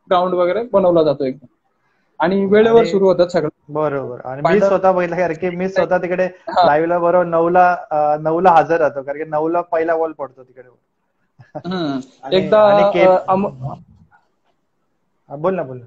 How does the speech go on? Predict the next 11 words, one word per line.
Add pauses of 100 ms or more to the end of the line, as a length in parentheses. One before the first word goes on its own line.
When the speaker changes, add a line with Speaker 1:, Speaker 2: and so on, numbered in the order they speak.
Speaker 1:
अमोल
भोईर, (600)
अमोल
भोईर, (600)
एकदा
म्हणजे
अमोल
भोईर
आहे, (480)
संदेश
पाटील